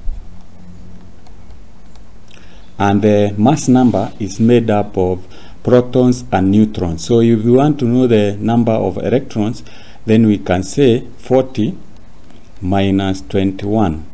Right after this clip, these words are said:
and that is going to give you nineteen. Now,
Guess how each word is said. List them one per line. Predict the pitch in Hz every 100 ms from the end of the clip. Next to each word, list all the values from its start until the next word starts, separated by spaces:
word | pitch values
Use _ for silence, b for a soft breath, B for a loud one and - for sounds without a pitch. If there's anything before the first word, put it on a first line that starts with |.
| -
and | 92 95
that | 117 -
is | 101
going | 90 107 107 107
to | 90
give | 87 104 92
you | 95 113 - B B -
nineteen. | 87 87 85 82 - - 104 78 71 - - - - - - - - - -
Now, | 110 143 175 -